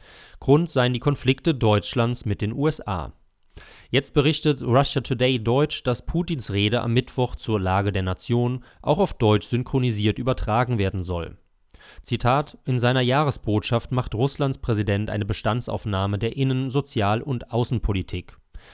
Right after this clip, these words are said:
R T Deutsch zeigt die Rede im Livestream ab zehn Uhr mit deutscher Übersetzung.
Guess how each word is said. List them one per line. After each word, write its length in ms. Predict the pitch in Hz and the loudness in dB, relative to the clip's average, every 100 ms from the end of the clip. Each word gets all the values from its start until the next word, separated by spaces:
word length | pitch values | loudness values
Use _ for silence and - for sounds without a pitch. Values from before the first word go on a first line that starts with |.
| - - | -20 -4
R 180 | 107 104 | 0 2
T 140 | 107 | 2
Deutsch 360 | 104 113 120 - | 4 4 4 -2
zeigt 260 | - 135 | -2 -2
die 60 | 139 | 0
Rede 240 | 120 147 | 2 2
im 180 | 160 135 | 0 0
Livestream 640 | 104 92 101 - 127 113 117 | 2 2 -2 -6 -4 -2 -2
ab 200 | 117 - | -8 -6
zehn 300 | - 135 147 | -2 0 0
Uhr 280 | 131 117 117 | 2 2 2
mit 240 | - - | -2 0
deutscher 320 | 101 95 - | -2 0 -4
Übersetzung. 760 | 127 139 110 98 - 110 - | -2 0 2 0 -4 -12 -12